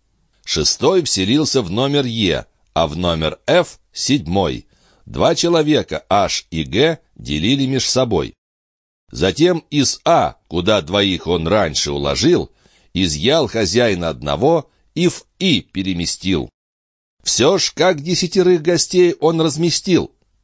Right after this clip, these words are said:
Секрет. И даже те, кто поумней, не могут дать ответ. Вздорная королева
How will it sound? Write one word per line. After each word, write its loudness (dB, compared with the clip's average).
Секрет. -2
И -2
даже 0
те, 0
кто -4
поумней, -2
не -2
могут -2
дать -2
ответ. -4
Вздорная 0
королева 2